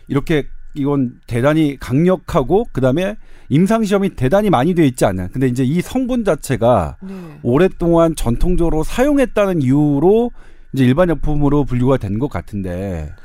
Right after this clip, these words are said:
Speaker 2: 이런 식으로 세균 죽이는 항생제와 그 바이러스, 바이-, 아, 곰팡이지요, 참. 곰팡이 죽이는 진균제가 합쳐진 제제들이 맞나요?
Speaker 1: 어, 사실 뭐 이게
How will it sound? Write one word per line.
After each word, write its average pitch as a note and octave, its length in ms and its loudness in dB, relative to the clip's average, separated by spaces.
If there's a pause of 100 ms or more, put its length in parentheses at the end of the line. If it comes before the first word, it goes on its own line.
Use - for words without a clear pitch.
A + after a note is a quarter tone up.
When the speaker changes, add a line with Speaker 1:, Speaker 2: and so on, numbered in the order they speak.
(100)
Speaker 2:
이런 B3+ 240 -2
식으로 A#3 920 -4
세균 F4+ 440 -6
죽이는 C4+ 340 -6
항생제와 G#3 1120 -4 (380)
그 F#3 240 -6
바이러스, G#3+ 720 -6 (100)
바이-, - 240 -16
아, - 80 -10
곰팡이지요, G3+ 680 -2
참. D3+ 220 -10
곰팡이 A3 460 -2
죽이는 G#3 260 -4
진균제가 F#3 760 -4 (240)
합쳐진 E4 840 -4
제제들이 F3 520 -4
맞나요? F3 640 -4 (280)
Speaker 1:
어, C#3 540 -2
사실 F#3+ 280 0
뭐 D3+ 180 2
이게 C3+ 340 2